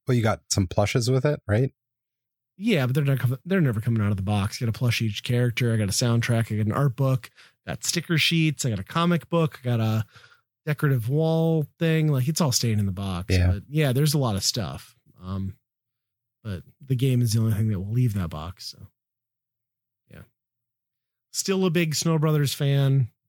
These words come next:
Speaker 2: Still recommend people play the game. Just probably emulate the arcade version or buy the N E S copy. It would be my,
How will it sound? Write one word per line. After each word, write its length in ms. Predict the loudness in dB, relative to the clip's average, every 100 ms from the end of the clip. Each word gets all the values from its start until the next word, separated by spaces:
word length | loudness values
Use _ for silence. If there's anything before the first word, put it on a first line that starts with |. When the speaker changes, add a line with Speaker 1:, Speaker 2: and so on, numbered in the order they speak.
| _ _ _ _ _
Speaker 2:
Still 420 | -6 -4 0 2
recommend 460 | 2 2 0 0 2
people 160 | 0 0
play 180 | 0 0
the 100 | 0
game. 360 | 0 2 2
Just 180 | 0 -4 _ -20 _
probably 680 | -2 0 0 2 2 2 0 -4 _ _ _ _ _ _ _
emulate 420 | -4 0 2 0 0
the 120 | 0
arcade 400 | 0 2 0 2
version 500 | 2 2 2 2 2
or 340 | 0 0 -2 -4 -6
buy 180 | -4
the 160 | -2 -2
N 140 | -2
E 80 | -2
S 180 | -2 -4
copy. 440 | -8 -10 -10 -10 -10
It 60 |
would 240 | -8 -8 -6
be 160 | -6
my, 360 | -6 -6 -6